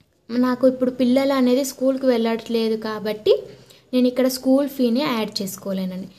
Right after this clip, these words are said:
So, ఇక్కడ త్రీ థౌజండ్ మిగిలి ఉన్నాయి కదండి మంత్లీ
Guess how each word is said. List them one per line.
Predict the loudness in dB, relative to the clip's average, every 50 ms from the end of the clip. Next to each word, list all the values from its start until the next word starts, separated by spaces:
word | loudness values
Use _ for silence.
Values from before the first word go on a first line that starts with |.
| -20 _ _ -8 0
So, | 4 4 4 4
ఇక్కడ | 2 0 0 0 0 2
త్రీ | 2 2 4 4 4
థౌజండ్ | 2 4 4 6 6 6 6 4
మిగిలి | 4 4 4 4 4 4 4
ఉన్నాయి | 4 4 2 2 0 -2 -4 -6 -6
కదండి | -6 -4 -2 -2 0 0 0 0 -2 -6 -16 -20 -20 -20 _ _ -12 -8 -8
మంత్లీ | -6 -4 0 0 0